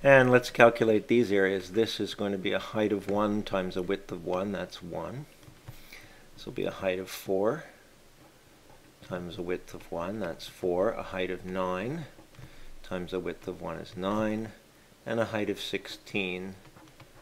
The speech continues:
times a width of one, that's sixteen. So what does that give us? We get an approximation that's one plus four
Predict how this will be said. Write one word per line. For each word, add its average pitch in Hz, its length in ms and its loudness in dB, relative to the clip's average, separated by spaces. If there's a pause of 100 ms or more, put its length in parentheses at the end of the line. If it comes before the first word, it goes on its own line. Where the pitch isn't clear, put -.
(400)
times 92 240 -10
a 101 60 -4
width 87 320 -8
of 90 160 -12
one, 87 240 -4
that's 87 280 -8
sixteen. - 1120 -8
So 107 100 -4
what 104 120 -2
does 98 160 -8
that 95 240 0
give 87 180 -4
us? - 380 -4 (2000)
We 110 60 -10
get 95 100 -2
an 95 80 -4
approximation 92 920 -4
that's - 260 -12
one 95 440 -6
plus - 340 -8
four 92 640 -4